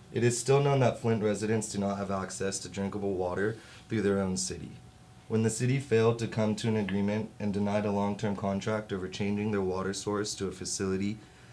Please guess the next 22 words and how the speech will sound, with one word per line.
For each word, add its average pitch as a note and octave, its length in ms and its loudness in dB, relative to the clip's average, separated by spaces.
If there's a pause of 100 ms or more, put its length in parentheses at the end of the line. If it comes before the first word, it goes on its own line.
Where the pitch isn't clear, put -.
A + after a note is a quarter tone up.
(160)
completely G#2 520 0
out G2+ 140 4
of G2 100 0
Detroit, G#2 500 0 (640)
the A2 60 -2
Michigan B2+ 400 4
Department A#2 480 4
of F#2+ 100 -2
Environmental G2+ 560 0
Quality A2 500 2
then A2 300 2
filed G#2+ 280 2
a G2 40 -2
lawsuit F#2+ 440 -2
against F#2+ 360 -4
the F#2+ 80 -8
city F#2 360 -8
for F#2 120 -10
endangering F2+ 460 -6
the F2 80 -8
public's - 380 -10
health. - 320 -16